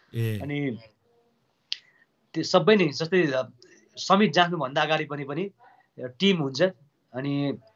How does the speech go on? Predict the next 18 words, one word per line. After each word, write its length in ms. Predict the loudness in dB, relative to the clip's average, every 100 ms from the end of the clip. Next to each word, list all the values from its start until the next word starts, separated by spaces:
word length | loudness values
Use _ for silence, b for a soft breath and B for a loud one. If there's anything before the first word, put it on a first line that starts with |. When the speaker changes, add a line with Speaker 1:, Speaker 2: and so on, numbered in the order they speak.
| B B B -4
Speaker 2:
नर्थ 320 | 6 6 6
साइडमा 280 | 2 2 0
चाहिँ 160 | -4 -4
टिबेट 320 | 0 0 -2
माउन्टेनियरिङ 640 | -6 -4 -4 -4 -4 -6
एसोसिएसन, 580 | -6 -6 -2 -2 2 0
टिएमए, 400 | 0 2 2 2
सिएमए 360 | -2 -2 0 -2
भन्ने 160 | -2
हुन्छ। 160 | -2 -2
Speaker 1:
हजुर। 480 | -2 -4 -20 -10 -2
Speaker 2:
टिबेटकै 400 | 6 6 8 6
माउन्टेन 340 | 4 0 0
गाइडहरूले 400 | 2 2 0 -2
बाटो 200 | 0 0
बनाउने 260 | -2 -4 -2
काम 200 | -2 -2
गर्छ। 180 | -2